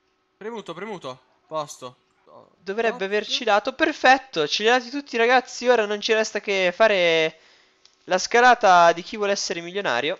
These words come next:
Speaker 1: <laughs>
Speaker 2: Se non ci muoviamo, cioè se non moriamo prima.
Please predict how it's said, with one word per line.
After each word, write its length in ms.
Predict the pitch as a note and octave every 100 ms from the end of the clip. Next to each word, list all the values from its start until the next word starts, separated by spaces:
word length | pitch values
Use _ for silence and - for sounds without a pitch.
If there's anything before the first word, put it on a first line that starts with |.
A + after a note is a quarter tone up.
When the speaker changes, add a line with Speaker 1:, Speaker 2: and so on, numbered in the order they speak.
| _ -
Speaker 1:
<laughs> 140 | F#3+
Speaker 2:
Se 500 | - F3 E3 D#3 D#3
non 160 | E3 F3
ci 180 | - E3
muoviamo, 560 | D#3+ D#3+ E3 F3 E3 -
cioè 140 | - D3+
se 160 | -
non 120 | E3+
moriamo 300 | F3 F3+ F3+
prima. 300 | D#3+ C3 C#3